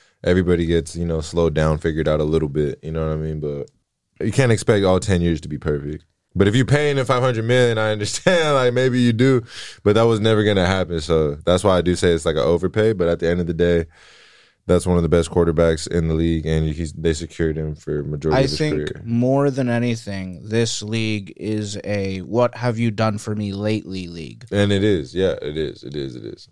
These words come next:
Speaker 2: Um,
Speaker 1: They might reconstruct in that, or yeah, they'll probably rework that.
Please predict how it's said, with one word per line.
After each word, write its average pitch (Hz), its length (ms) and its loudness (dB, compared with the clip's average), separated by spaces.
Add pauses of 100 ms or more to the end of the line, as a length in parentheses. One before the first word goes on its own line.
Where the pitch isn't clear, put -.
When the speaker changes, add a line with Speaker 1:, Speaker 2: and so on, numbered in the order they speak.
Speaker 2:
Um, 95 600 -4
Speaker 1:
They 85 120 0
might 101 120 2
reconstruct 104 600 0
in 82 180 -8
that, - 240 -6
or 78 300 0
yeah, 90 240 0 (260)
they'll 85 180 -2
probably 87 380 -2
rework 87 240 -4
that. - 160 -12